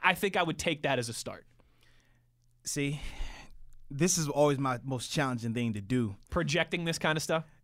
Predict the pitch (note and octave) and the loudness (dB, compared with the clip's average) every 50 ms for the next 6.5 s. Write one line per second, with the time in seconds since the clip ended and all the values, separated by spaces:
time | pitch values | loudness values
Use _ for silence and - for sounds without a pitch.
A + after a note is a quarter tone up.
0 | _ - - A#3 C#4+ D#4 D4+ D4 C4 C4 B3 - C4 A#3+ A3 F#3 G#3+ F#3+ F3 - | _ -10 -6 -2 4 4 4 6 4 2 2 2 2 2 4 4 2 2 2 2
1 | - A3+ G3 C3+ - - - - - - - - - _ _ - D#3 E3+ G3 G3 | 2 2 2 2 0 -2 -8 -18 -20 -20 -20 -20 -20 _ _ 0 4 8 8 10
2 | F#3+ F#3+ F#3 F3+ F3+ E3+ - - _ _ E3+ F3 E3+ - - - F3+ A3+ B3 F3+ | 10 10 8 6 4 2 -2 -8 _ _ 6 6 6 6 2 -2 -2 -2 -2 -2
3 | C3 B2 B2 B2 D#3 - _ _ _ _ - C#3+ D#3 D#3+ C3 B2 - E3 - - | -2 -2 -4 -6 -8 -14 _ _ _ _ -4 -2 -2 -2 -2 -2 -2 -4 -4 -2
4 | - F3+ D#3 C#3 D#3 A3 C#4 B3 D#3+ F3+ E3 B2+ A#2 - - D#3 E3+ F3 E3 - | -2 0 2 4 4 4 4 4 4 2 2 0 -2 -2 2 4 4 4 4 2
5 | - A3 D3+ D3 D3+ - A3 A3 A3 G3+ D#3 D3 D3 D3+ D3+ D3+ D3+ D#3 - C#3 | 0 2 2 2 2 4 4 4 4 4 2 2 2 4 6 6 6 4 4 2
6 | C#3 B2+ B2+ C3 C#3+ D3+ D#3 D3+ - | 2 2 4 4 4 4 4 0 -4